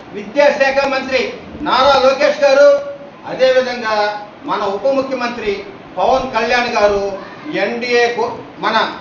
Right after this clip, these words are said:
కోవూరు శాసనసభ్యురాలు గౌరవనీయులు శ్రీమతి ఏమిరెడ్డి ప్రశాంత్ రెడ్డి గారు, వీళ్ళంతా ఏకమైన తర్వాత ఎన్డీఏ కూటమి అధికారంలోకి వచ్చిన తర్వాత పిల్లలకి విద్య అందించాలా. ఈరోజు గవర్నమెంట్ మన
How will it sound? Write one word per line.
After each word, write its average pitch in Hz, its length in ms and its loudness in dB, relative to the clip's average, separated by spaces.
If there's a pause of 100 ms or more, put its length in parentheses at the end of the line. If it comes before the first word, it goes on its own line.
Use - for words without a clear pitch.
(460)
కోవూరు 277 380 6
శాసనసభ్యురాలు 277 720 2 (320)
గౌరవనీయులు 269 560 6
శ్రీమతి 269 360 -4 (100)
ఏమిరెడ్డి 277 380 0
ప్రశాంత్ 277 360 -2
రెడ్డి 262 200 -2
గారు, 269 220 6 (600)
వీళ్ళంతా 233 540 -2 (160)
ఏకమైన 214 440 -6
తర్వాత 202 360 0 (640)
ఎన్డీఏ 254 320 -2
కూటమి 220 400 -4
అధికారంలోకి 220 560 0
వచ్చిన 196 280 -6
తర్వాత 190 340 0 (760)
పిల్లలకి 247 600 2
విద్య 214 280 -2
అందించాలా. 190 580 0 (1160)
ఈరోజు 269 340 4
గవర్నమెంట్ 269 400 4 (440)
మన 233 100 -2